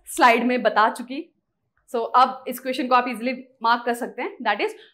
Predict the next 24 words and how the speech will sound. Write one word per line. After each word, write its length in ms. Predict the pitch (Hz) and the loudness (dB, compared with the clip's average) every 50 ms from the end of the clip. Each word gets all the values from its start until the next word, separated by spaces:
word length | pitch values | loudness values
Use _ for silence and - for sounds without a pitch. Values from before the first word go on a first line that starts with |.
| _ _ 269 | _ _ 2
forty-second 580 | 262 262 277 277 - 320 - 339 349 349 359 - 269 | 2 2 0 -4 -4 -4 0 4 4 4 6 4 2
Constitutional 460 | 247 254 254 254 247 240 262 233 226 | 2 2 -2 -6 -6 -4 -4 -4 -4
Amendment 360 | 214 196 196 196 202 208 226 370 | -4 -2 -2 -2 2 2 2 2
Act 280 | - - - - 247 220 202 | 0 -4 -12 -16 -12 -10 -8
nineteen 340 | 202 202 220 240 247 247 214 | -8 -8 -10 -10 -10 -10 -10
seventy-six। 800 | 175 - - 247 339 349 _ _ _ - - - - - - - _ _ _ _ _ _ _ _ _ _ _ _ - | -12 -10 -12 -12 -12 -12 _ _ _ -12 -12 -12 -12 -18 -20 -20 _ _ _ _ _ _ _ _ _ _ _ _ -12
Okay। 320 | 214 202 196 - - _ _ _ _ _ _ _ _ _ _ _ _ - | -12 -12 -12 -18 -20 _ _ _ _ _ _ _ _ _ _ _ _ -4
Question 160 | 339 - 320 403 | -2 0 2 2
number 120 | 392 440 440 | 2 2 4
four, 140 | 381 311 294 359 415 320 | 8 8 8 8 8 4
which 140 | 381 427 427 | 4 4 4
one 140 | 453 480 453 440 | 4 4 6 6
of 100 | 440 453 | 4 4
the 60 | 508 494 | 2 6
following 380 | - 370 320 311 330 359 440 480 - - | 8 8 8 8 8 6 4 4 4 4
committees 500 | 381 311 359 392 381 359 302 277 339 349 - - - | 4 4 6 4 4 4 2 2 2 -2 -2 -8 2
or 100 | - - 523 523 | 4 4 4 6
commissions 560 | 370 320 294 294 277 - - 233 247 285 285 - - - _ - 240 | 4 2 2 2 0 -2 -2 0 0 0 -2 -4 -14 -20 _ 0 4
recommended 560 | 294 349 339 480 440 453 440 440 453 440 - - - 254 | 4 4 6 6 4 4 4 4 2 0 0 -4 -2 2
the 80 | 370 381 381 370 381 | 2 2 2 2 -2
inclusion 500 | 392 359 392 427 440 381 415 480 494 440 - - 311 | -2 2 6 6 6 6 4 0 -2 -2 2 4 6
of 120 | 320 339 330 - | 6 6 4 -2
fundamental 560 | 320 269 262 262 254 262 269 262 277 302 311 226 | -6 -4 -4 -2 -2 -2 -2 -2 -4 -4 -4 -2
duties 420 | 208 269 262 247 277 311 320 339 | -4 -4 -4 -4 -4 -2 -2 -2